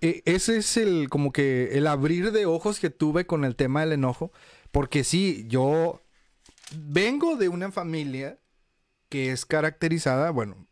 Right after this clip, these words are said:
los hombres de mi familia son caracterizados por ser enojones o, o así, ¿no?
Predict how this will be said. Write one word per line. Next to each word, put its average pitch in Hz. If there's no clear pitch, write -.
los 113
hombres 143
de 156
mi 156
familia 139
son 131
caracterizados 139
por 135
ser 139
enojones 135
o, 104
o 101
así, 117
¿no? -